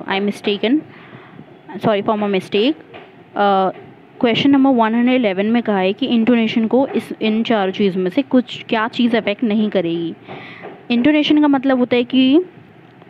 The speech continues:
बोलने में उतार और चढ़ाव आना, rise or fall of your voice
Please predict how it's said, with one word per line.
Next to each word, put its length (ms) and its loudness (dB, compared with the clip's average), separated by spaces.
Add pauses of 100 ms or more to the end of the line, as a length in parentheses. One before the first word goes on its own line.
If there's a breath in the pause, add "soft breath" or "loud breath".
(220)
बोलने 600 2
में 200 2
उतार 440 0
और 80 2
चढ़ाव 420 0
आना, 180 0
rise 300 0
or 100 0
fall 340 2
of 100 -4
your 180 4
voice 680 -4